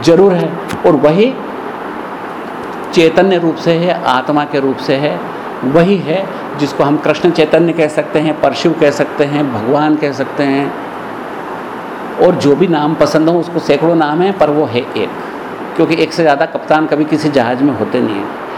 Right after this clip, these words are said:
तो इतने बड़े संसार के जहाज को अगर एक से ज़्यादा कप्तान चलाएंगे, तो वो जहाज छिन्न भिन्न हो जाएगा। इसलिए एक ही कप्तान है, और उस कप्तान के नाम हमने अपने, अपने अलग-अलग रख दिए, और उन नामों पर ही झगड़े करते हैं हम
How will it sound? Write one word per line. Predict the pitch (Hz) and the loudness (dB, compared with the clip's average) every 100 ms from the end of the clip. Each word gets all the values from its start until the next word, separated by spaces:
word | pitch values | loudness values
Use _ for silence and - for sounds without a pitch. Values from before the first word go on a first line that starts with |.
| - | -2
तो | 151 | 0
इतने | - 143 | 2 4
बड़े | 147 | 4
संसार | 147 139 131 147 143 | 2 0 2 0 0
के | 151 | 0
जहाज | 127 131 143 | 0 0 -4
को | - 180 208 - - | -2 0 0 -4 -4
अगर | 139 143 156 | 0 2 2
एक | 175 165 | 0 0
से | 180 | 0
ज़्यादा | 156 151 165 | 4 4 4
कप्तान | 160 151 165 156 | 2 0 2 2
चलाएंगे, | 151 143 147 175 240 - - - - - | 2 0 2 0 -2 -6 -10 -10 -10 0
तो | 160 | 4
वो | 139 175 214 175 | 4 2 0 0
जहाज | 135 123 180 196 | 0 2 0 -2
छिन्न | - 139 143 | 0 2 4
भिन्न | 127 135 135 | 4 4 4
हो | 117 | 2
जाएगा। | 110 120 - - - - - - - - | 0 -2 -4 -8 -10 -10 -10 -10 -8 -2
इसलिए | 170 180 247 240 - | 0 4 4 4 2
एक | 190 208 | 2 4
ही | 254 | 2
कप्तान | 202 - 160 165 | 2 2 4 4
है, | 226 | 4
और | 277 | 2
उस | - | 2
कप्तान | 185 - 190 202 | 0 4 4 4
के | 196 | 2
नाम | 160 190 170 | 2 2 2
हमने | 156 180 | 2 2
अपने, | 165 143 180 | 0 0 0
अपने | 165 170 180 | 0 2 2
अलग-अलग | 147 151 170 180 | 4 2 2 2
रख | 180 | 0
दिए, | 165 214 | 0 0
और | 214 | 2
उन | 185 | 2
नामों | 196 160 147 170 180 | 2 2 2 0 2
पर | 196 | 2
ही | 196 | 2
झगड़े | 156 135 135 | 2 0 0
करते | 139 - | -2 -2
हैं | 135 | -4
हम | - | -4